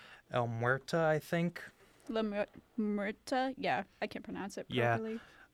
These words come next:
Speaker 1: Uh, bets that Manola will win, while the bad one, uh, Xibalba?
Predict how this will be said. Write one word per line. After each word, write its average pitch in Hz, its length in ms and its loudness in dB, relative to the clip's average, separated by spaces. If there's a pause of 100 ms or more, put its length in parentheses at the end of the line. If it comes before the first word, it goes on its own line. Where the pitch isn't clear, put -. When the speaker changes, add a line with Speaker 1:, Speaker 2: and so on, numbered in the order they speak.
Speaker 1:
Uh, 123 160 2
bets 123 420 2
that 127 220 2
Manola 123 640 6
will 113 160 4
win, 113 380 4 (500)
while 113 500 4 (140)
the 117 60 -2
bad 135 360 4
one, 123 360 0 (500)
uh, 123 360 4 (720)
Xibalba? 151 840 6